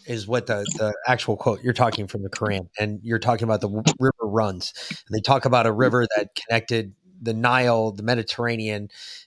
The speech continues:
out, uh, the separate river that ran through the Sahara that made the Sahara Desert green. And this river sprung basically out of nowhere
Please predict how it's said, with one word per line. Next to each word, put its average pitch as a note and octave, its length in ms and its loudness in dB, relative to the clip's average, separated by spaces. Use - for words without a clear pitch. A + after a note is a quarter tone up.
out, C#3+ 200 4
uh, A2 380 4
the C#3 160 0
separate E3 440 2
river G#2+ 300 -4
that B2 200 0
ran B2 320 2
through B2 300 -2
the A#2+ 80 -2
Sahara B2+ 440 2
that A2+ 220 -4
made A#2+ 240 2
the A#2 80 -2
Sahara G#2+ 400 0
Desert G#2+ 300 0
green. E3 260 0
And C3 200 2
this C3 220 2
river C3+ 480 0
sprung D3 420 0
basically C3+ 540 2
out A#2+ 120 4
of G2 80 -4
nowhere A2+ 440 0